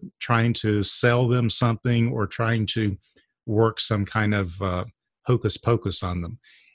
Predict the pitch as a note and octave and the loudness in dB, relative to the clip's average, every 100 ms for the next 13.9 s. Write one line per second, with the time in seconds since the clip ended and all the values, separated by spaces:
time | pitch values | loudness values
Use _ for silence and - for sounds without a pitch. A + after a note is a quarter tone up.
0 | _ G#2+ G#2 G2+ G2 G2+ G#2+ - C#3+ B2 | _ -4 0 0 0 -2 -4 -2 0 2
1 | A3+ - A#3 - D3 C#3 B2+ B2 - B2 | 0 -2 -4 -2 0 2 2 0 0 0
2 | G#2+ B2 B2 C3+ C3 - C3+ C3 A2+ G#2 | 2 -2 -2 -2 -2 0 0 0 -2 -4
3 | - C3+ D3+ - G2 F#2 - A2 G2 F2 | -2 -2 -2 -6 -4 -4 -6 -6 -6 -6
4 | - - - F#2 G2+ F#2 A2 G2+ G2 - | -12 -10 -8 -4 -4 -4 -8 -4 -4 -4
5 | G2 - A2 A2 _ _ _ _ _ _ | -6 -4 -6 -6 _ _ _ _ _ _
6 | _ _ - - A#2+ G#2 - C3+ C#3 D#3+ | _ _ -10 0 2 2 -2 0 0 0
7 | - _ _ _ _ _ _ B3 A#3+ A#3 | -6 _ _ _ _ _ _ 0 2 0
8 | - - D#3+ - C3+ B2+ C#3 - F#2+ - | 2 2 0 4 2 2 -2 -4 -2 0
9 | E3+ C3 - G#2 G2 A2+ G#2+ G2+ F3 C#3 | 0 -2 -2 -2 -2 -2 -2 0 0 0
10 | F#2+ F#2+ F#2+ G2+ G2+ - A2 B2+ - A#2+ | -2 -2 -2 -2 -4 -4 -4 -2 0 0
11 | A#2+ A#2+ G#2 F2 G2+ F#2+ D#2 F2+ - G2+ | 0 -2 -2 0 0 0 -2 -6 -4 -6
12 | B2+ D3 D3 G#2+ - A2+ A2 A2+ G2 G2 | -2 -2 -2 -4 -2 -4 -4 -6 -4 -4
13 | G2 - F#2+ G#2 F2+ D#2+ G2 F2+ | -4 -6 -8 -4 -4 0 0 0